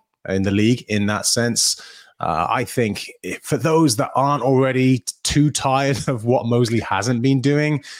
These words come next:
and those that have kind of stuck with him and, and remained faithful,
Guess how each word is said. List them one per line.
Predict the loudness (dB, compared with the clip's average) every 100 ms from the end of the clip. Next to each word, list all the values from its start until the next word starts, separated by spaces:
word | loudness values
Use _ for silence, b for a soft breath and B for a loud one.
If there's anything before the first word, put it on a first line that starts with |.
| B -4
and | 0
those | 2 2
that | 0
have | -2
kind | -4 -4
of | -2
stuck | -2 -2 -4 -2
with | 0 2
him | 2
and, | 0 0
and | 0
remained | 0 2 0 -2
faithful, | 0 0 0 2 0